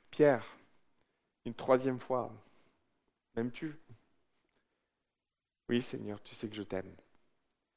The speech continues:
Mais on sent tout le malaise qu'a Pierre de confronter Jésus, de revenir à Jésus. Et mes frères et sœurs, ça va être la clé de la restauration de Pierre.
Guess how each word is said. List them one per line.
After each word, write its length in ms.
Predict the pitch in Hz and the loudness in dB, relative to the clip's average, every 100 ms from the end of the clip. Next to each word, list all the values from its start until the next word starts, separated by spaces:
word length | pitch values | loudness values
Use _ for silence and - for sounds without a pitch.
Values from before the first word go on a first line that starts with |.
| _ _ _ _ _ _ - | _ _ _ _ _ _ 4
Mais 100 | 143 | 6
on 160 | 170 | 6
sent 320 | 185 - - 226 156 - - - - _ _ _ _ _ _ _ _ _ _ _ _ | 2 0 2 2 -2 -12 -20 -20 -20 _ _ _ _ _ _ _ _ _ _ _ _
tout 120 | 247 | 2
le 100 | 214 | 4
malaise 640 | 165 156 170 175 175 143 - | 6 8 10 10 8 4 0
qu'a 160 | - 127 | 0 0
Pierre 360 | - 156 139 | 2 0 0
de 100 | 123 | -4
confronter 880 | - - 139 - 127 117 131 123 113 - - - _ _ _ _ _ | -8 -8 -10 -14 -18 -8 -4 -2 -4 -14 -20 -20 _ _ _ _ _
Jésus, 340 | - - - _ | -20 -20 -20 _
de 60 | 131 | -2
revenir 1300 | 123 - 156 147 127 123 120 127 104 92 - - - _ _ _ _ _ _ _ _ _ _ _ _ - | 0 6 8 8 2 -6 -6 -6 -8 -12 -20 -20 -20 _ _ _ _ _ _ _ _ _ _ _ _ -8
à 80 | 113 | -6
Jésus. 440 | 104 101 92 87 - - _ _ _ _ _ _ _ _ _ _ _ _ _ - | -4 -6 -10 -18 -20 -20 _ _ _ _ _ _ _ _ _ _ _ _ _ 2
Et 40 | |
mes 140 | 139 151 | 4 4
frères 280 | - 180 | 2 -4
et 60 | 147 | -4
sœurs, 540 | 135 170 143 117 - - - - | -2 0 0 -2 -12 -20 -20 -12
ça 240 | - 151 | 0 2
va 100 | 151 | 2
être 140 | 147 | 0
la 120 | 151 139 | -2 -4
clé 320 | - 151 143 | -2 0 0
de 100 | 123 | 0
la 60 | |
restauration 680 | 113 110 - - 110 101 - | -4 -6 -10 -12 -12 -12 -16
de 40 | 107 | -18
Pierre. 380 | - - 110 | -20 -20 -20